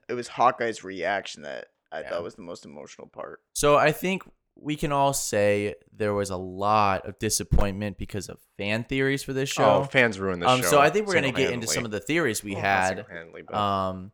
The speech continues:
Speaker 3: did not
Speaker 2: but I
Speaker 3: help.
Speaker 2: mean, we had, we had, yeah. I mean, we had reasons.
Speaker 1: Whoa,
Speaker 2: We had
Speaker 1: hey.
Speaker 2: reasons for, you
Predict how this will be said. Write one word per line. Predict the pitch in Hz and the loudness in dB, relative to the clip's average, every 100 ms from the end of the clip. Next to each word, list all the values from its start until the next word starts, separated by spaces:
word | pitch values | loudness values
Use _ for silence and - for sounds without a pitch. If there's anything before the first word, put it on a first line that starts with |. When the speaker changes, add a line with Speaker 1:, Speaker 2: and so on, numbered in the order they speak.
| - | -20
Speaker 3:
did | 71 | -6
not | 80 | 4
Speaker 2:
but | 147 | 6
I | |
Speaker 3:
help. | 175 | 6
Speaker 2:
mean, | 180 185 131 | 0 -4 -4
we | 139 | 0
had, | 143 147 - - | 2 0 -2 -8
we | 131 | -2
had, | 170 151 - _ _ _ _ _ _ _ _ _ _ _ _ _ _ - | -2 -2 -8 _ _ _ _ _ _ _ _ _ _ _ _ _ _ -8
yeah. | 98 95 98 - - | -4 -2 -4 -10 2
I | 135 | 4
mean, | 139 156 | 4 2
we | 170 | 4
had | 180 160 | 4 4
reasons. | 131 185 202 107 95 117 | 2 0 2 0 0 -2
Speaker 1:
Whoa, | 117 | 0
Speaker 2:
We | 147 | 4
had | 160 127 | 4 4
Speaker 1:
hey. | |
Speaker 2:
reasons | 147 208 151 127 | 2 0 -2 -4
for, | - | 0
you | 104 | 0